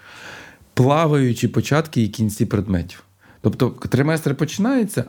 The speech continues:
але з самого першого тижня починаються не всі предмети. Частина на першому, частина на другому, частина взагалі на четвертому починається. І вони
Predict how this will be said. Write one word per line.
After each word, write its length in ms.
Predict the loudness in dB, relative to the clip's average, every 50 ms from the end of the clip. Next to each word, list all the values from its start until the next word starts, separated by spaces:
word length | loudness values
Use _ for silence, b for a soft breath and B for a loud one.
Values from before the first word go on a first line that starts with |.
| 0
але 320 | 0 2 2 2 2 0 -2
з 40 | -6
самого 360 | -4 -2 0 2 2 2 2
першого 340 | 0 0 -2 -2 -2 -2 0
тижня 360 | 0 0 0 0 0 -2 -2
починаються 600 | -2 -2 -4 -2 0 0 2 2 0 0 0 0
не 60 | 0 0
всі 200 | 0 -2 -2 -4
предмети. 440 | -2 -2 -2 -2 -2 -4 -6 -10 -16 _ b b b b b b b b b
Частина 360 | 0 0 0 2 2 2 2
на 80 | 2 2
першому, 440 | 0 0 -2 -2 -2 -4 -4 -4 b b b b b b b
частина 460 | -4 -2 0 2 2 2 2 0 0 0
на 140 | -2 0 0
другому, 420 | 0 0 0 0 0 -2 -4 -6 -10
частина 460 | -12 -12 -4 0 0 2 2 2 2
взагалі 280 | 0 0 0 2 2 2
на 120 | 0 0
четвертому 500 | -2 -4 -2 -2 -2 0 0 -2 -4 -4
починається. 520 | -4 -10 -8 -4 -2 -2 -2 -2 -4 -10 B B B B B B B B
І 80 | 2
вони 400 | 2 4 4 2 2 2 0 -2